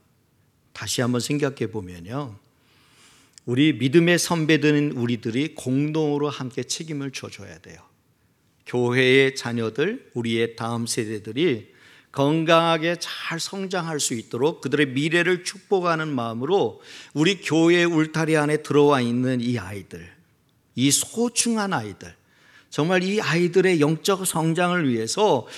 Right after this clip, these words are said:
부모와 선생님들만 책임지는 것이 아니라 믿음의 선배들인 우리들이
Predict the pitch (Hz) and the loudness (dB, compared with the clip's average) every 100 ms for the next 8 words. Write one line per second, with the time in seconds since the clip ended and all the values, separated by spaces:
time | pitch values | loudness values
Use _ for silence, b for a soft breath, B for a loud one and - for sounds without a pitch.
0 | B B - 147 175 190 185 175 160 170 | B B 0 2 6 8 8 8 6 6
1 | 175 175 175 - 220 208 214 196 180 165 | 8 6 0 -2 -2 2 2 2 0 2
2 | 160 165 - 180 180 170 170 165 - 120 | 0 -2 -2 -4 -4 -6 -4 -6 -6 -8
3 | 113 139 120 110 123 147 196 202 196 170 | -6 -4 -4 -6 -4 -2 0 0 0 -2
4 | 160 156 160 160 147 113 117 107 139 151 | -2 -2 -2 -2 -2 -4 -4 -4 0 0
5 | 113 | 0